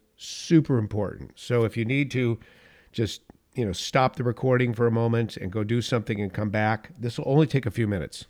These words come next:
But you have to hear this. <sighs> In eighteen forty-two, Karl Marx met Frederick Engels,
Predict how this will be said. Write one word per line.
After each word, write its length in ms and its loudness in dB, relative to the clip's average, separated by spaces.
But 400 -2
you 160 2
have 380 2
to 100 2
hear 240 2
this. 400 -6
<sighs> 60 -10
In 280 0
eighteen 460 6
forty-two, 920 4
Karl 340 -2
Marx 460 -2
met 520 -4
Frederick 560 -2
Engels, 600 -6